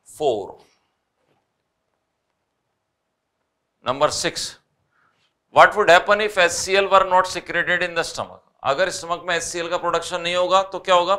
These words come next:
पेप्सिनोजन का कन्वर्जन पेप्सिन में नहीं होगा। पेप्सिनोजन अगर पेप्सिन में कन्वर्ट नहीं हुआ तो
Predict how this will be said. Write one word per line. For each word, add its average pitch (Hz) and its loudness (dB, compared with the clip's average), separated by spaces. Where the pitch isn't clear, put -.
पेप्सिनोजन 180 0
का 196 6
कन्वर्जन 165 -2
पेप्सिन 135 -4
में 143 -12
नहीं 147 -8
होगा। 143 -16
पेप्सिनोजन 165 -4
अगर 147 -4
पेप्सिन 151 -4
में 180 -4
कन्वर्ट 165 -4
नहीं 147 -4
हुआ 185 4
तो 185 -2